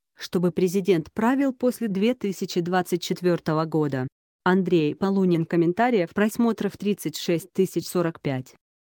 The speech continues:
На фото – президент Р Ф Владимир Путин. Справа – фото – Алексей Никольский, тасс. Материал комментируют.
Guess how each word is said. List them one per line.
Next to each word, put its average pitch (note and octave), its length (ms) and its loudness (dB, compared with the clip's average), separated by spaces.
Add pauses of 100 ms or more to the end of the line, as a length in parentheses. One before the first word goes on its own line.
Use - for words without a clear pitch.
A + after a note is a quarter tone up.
(140)
На F3+ 120 0
фото – F#3 460 -2 (180)
президент G3 580 0
Р E3+ 120 0
Ф B3 220 -2
Владимир F#3 520 0
Путин. D3+ 460 -2 (240)
Справа – G#3+ 560 2 (160)
фото – E3 540 0 (180)
Алексей F3+ 520 2
Никольский, D#3+ 720 -2 (220)
тасс. D3 340 -2 (220)
Материал F#3+ 640 2
комментируют. C#3+ 760 -2